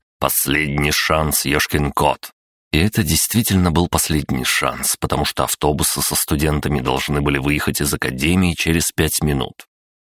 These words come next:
Мы с Кристиной подскочили с кровати, быстро оделись. Мне кажется, мы побили мировой рекорд по одеванию, если такой существовал. И, покидав в сумке всё, что на глаза попалось, помчались во двор.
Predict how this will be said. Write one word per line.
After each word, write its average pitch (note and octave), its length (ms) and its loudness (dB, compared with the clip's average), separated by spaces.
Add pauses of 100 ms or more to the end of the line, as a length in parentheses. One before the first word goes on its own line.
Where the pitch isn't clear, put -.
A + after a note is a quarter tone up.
(100)
Мы D2 160 4
с - 100 -2
Кристиной D2+ 520 0
подскочили D2 520 -2
с - 80 0
кровати, C#2 540 -2
быстро D2+ 380 0
оделись. C#2+ 600 -2 (220)
Мне D2 240 2
кажется, D2+ 380 0
мы D2+ 120 2
побили D2 340 2
мировой D2 440 2
рекорд D#2 460 0
по D2 160 2
одеванию, C#2 600 2
если C#2 280 -2
такой D2 280 0
существовал. D#2 960 0 (360)
И, E2 180 4
покидав F2 480 2
в - 60 -4
сумке F2+ 440 2
всё, - 200 0
что - 220 0
на C2+ 100 -2
глаза C2+ 420 0
попалось, D#2 600 0
помчались D2+ 640 0
во D2+ 140 2
двор. C2+ 520 -2